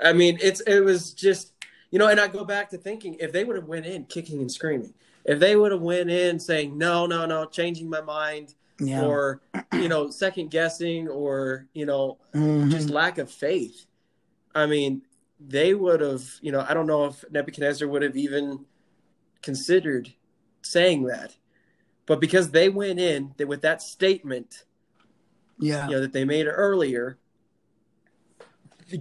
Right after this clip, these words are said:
Speaker 1: he, he just saw all that, and he's just, like, a witness.
Speaker 2: Yeah.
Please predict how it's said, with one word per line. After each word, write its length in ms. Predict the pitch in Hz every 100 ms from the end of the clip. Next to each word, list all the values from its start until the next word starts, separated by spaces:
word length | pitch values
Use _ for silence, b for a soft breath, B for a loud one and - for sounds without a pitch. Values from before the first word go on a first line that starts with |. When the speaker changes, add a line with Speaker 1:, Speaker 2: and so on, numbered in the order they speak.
| 147
Speaker 1:
he, 160 | 156 160
he 380 | 160 175 156 160
just 260 | 160 160 -
saw 120 | 170
all 300 | 190 165 143
that, 200 | 143 151
and 80 | 156
he's 160 | 165
just, 200 | 151 139
like, 200 | 147 139 -
a 80 | 143
witness. 540 | 127 165 131 117 - - _ _
Speaker 2:
Yeah. 280 | 143 131